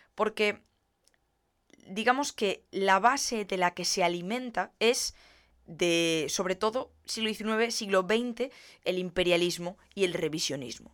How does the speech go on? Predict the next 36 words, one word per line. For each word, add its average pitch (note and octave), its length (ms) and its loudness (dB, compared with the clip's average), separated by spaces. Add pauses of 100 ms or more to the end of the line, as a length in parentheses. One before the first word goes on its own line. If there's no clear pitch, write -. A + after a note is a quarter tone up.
(100)
Digamos G3 340 0
que - 220 -4 (800)
una A#3+ 200 -2
característica A3+ 640 0
fundamental F#3+ 1040 0 (160)
es G3 400 -4
el E3 160 -4
nativismo, G3 580 -4
como E3 220 -8
de D#3 100 -4
cualquier D#3 360 -2
otra E3 200 -4
ultraderecha, G3 640 -2
pero A#3+ 140 0
en A#3 80 -4
este A#3+ 220 -8
caso A3+ 340 -2 (300)
es G3 120 -6
un A3+ 120 -2
nativismo A3+ 560 -2
muy G3+ 300 -2
focalizado B3 680 0
contra, A3+ 400 0 (340)
sobre F#3+ 300 0
todo, C4+ 380 -2
Corea. D#3 420 -4 (400)
También F3 400 4
contra D#3 640 4
China, C#4 340 -2 (100)
también E3 280 -4
contra, D3 480 0
digamos, D3+ 460 -6
el D3 160 -8
resto D#3 320 -8
de D3 220 -4
colegas, D#3+ 600 0